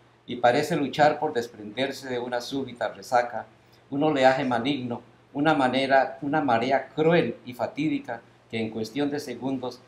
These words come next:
se lo lleva hacia adentro de su voraz vientre. El cuerpo agotado de Georges, como una ofrenda a la diosa marina, era engullido primero el tronco y luego la cabeza de un solo envión.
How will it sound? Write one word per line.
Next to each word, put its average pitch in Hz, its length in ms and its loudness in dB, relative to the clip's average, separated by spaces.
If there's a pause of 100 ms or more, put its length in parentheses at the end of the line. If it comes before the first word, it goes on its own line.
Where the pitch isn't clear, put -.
(140)
se - 140 -10
lo 110 120 -2
lleva 131 320 2
hacia 107 360 -2
adentro 127 440 -4
de 113 100 -8
su 110 160 -14
voraz 104 340 -4
vientre. 90 380 -14 (800)
El 110 200 -6
cuerpo 143 340 0
agotado 127 460 0
de 123 100 -6
Georges, 135 520 -8 (320)
como 120 200 2
una 151 240 4
ofrenda 143 540 2
a 131 40 4
la 117 140 2
diosa 131 300 -4
marina, 139 520 -6 (320)
era 147 200 4
engullido 147 640 0
primero 143 640 -2
el 120 180 -14
tronco 120 520 -8
y 107 100 -14
luego 110 280 -2
la 110 140 -2
cabeza 143 560 -4 (180)
de 107 100 -8
un 127 180 -4
solo 113 240 -6
envión. 92 380 -10